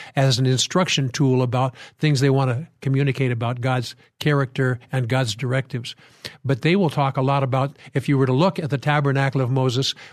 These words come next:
what, what, what you would see, and, uh, many of you aren't even familiar with that is, but you look in the book of, uh, Exodus chapter thirty-five and beyond to the end of that chapter,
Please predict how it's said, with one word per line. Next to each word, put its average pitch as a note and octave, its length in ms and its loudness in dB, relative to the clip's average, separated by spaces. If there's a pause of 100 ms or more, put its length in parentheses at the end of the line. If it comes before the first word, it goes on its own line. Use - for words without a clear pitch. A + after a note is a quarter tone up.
what, F3+ 200 0
what, F3+ 180 2
what G3 160 2
you F3 140 4
would D3 140 4
see, D#3+ 420 4
and, E3 120 -6
uh, D3 320 0
many E3 300 2
of C#3+ 80 2
you C#3+ 280 2 (140)
aren't C#3+ 180 0
even C3+ 200 0
familiar C3+ 400 0
with B2 140 -2
that C3 220 -2
is, D3 140 0
but C3 140 -4
you C3+ 140 -4 (220)
look D3 200 0
in C3+ 260 0
the B2 80 0
book C3 260 -2
of, A#2 240 -4
uh, A#2+ 200 -4
Exodus C#3 360 -4
chapter C3 520 -4 (100)
thirty-five B2+ 680 -2 (240)
and C3 160 0
beyond B2+ 420 0
to B2+ 80 -2
the A#2+ 160 -2
end B2+ 160 -2
of A#2 80 -4
that A#2+ 180 -6
chapter, B2 400 -6